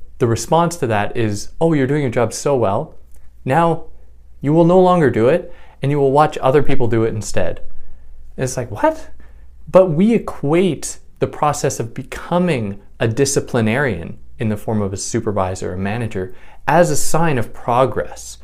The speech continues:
And that is a sign for Foucault that we have internalized discipline, we've internalized control and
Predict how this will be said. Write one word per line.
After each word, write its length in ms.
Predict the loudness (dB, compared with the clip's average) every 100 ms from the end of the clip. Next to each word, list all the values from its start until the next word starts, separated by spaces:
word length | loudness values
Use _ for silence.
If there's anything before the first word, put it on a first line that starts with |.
| -20 -12 -4
And 160 | 0
that 260 | 4 4 2
is 140 | -4
a 80 | -4
sign 380 | -4 -2 -2 -2
for 140 | -2
Foucault 560 | -2 -6 -8 -6 -6 -8 -12 -12 -4
that 140 | -2
we 120 | 0
have 180 | -2 -2
internalized 1400 | -2 -4 -8 -8 -2 0 0 0 -2 -6 -8 -12 -14 -16 -16 -18 -18 -18 -8 -2
discipline, 680 | -2 -2 -6 -6 -4 -4 -6 -14 -12
we've 300 | -6 -6 -6 -12 -18 -8 -6
internalized 880 | -6 -6 -4 -2 -2 -2 -2 -6
control 800 | -6 -6 -4 -2 0 2 0 -2
and 160 | -6 -6